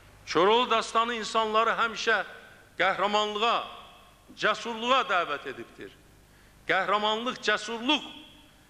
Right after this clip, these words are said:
əhval-ruhiyyəsi, vətənpərvərlik əhval-ruhiyyəsi insanlarda yaradıbdır. Koroğlu düs-, dastanı insanlarda həmişə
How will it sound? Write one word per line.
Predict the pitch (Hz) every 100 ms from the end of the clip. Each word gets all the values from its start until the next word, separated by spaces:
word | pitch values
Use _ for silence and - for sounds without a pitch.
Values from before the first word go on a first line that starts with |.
| - _ - - -
əhval-ruhiyyəsi, | 180 - 196 196 196 190 - 190 185 196
vətənpərvərlik | 170 180 202 196 202 196 226 262 - - - -
əhval-ruhiyyəsi | 175 156 151 147 139 139 127 123 120 - 120
insanlarda | - 120 113 113 113
yaradıbdır. | 104 98 104 - - - - - - - - - - - -
Koroğlu | 147 196 226 247
düs-, | 214 - -
dastanı | 196 190 - 214 220
insanlarda | 233 208 - 208 208 220 214
həmişə | 185 233 208 - 220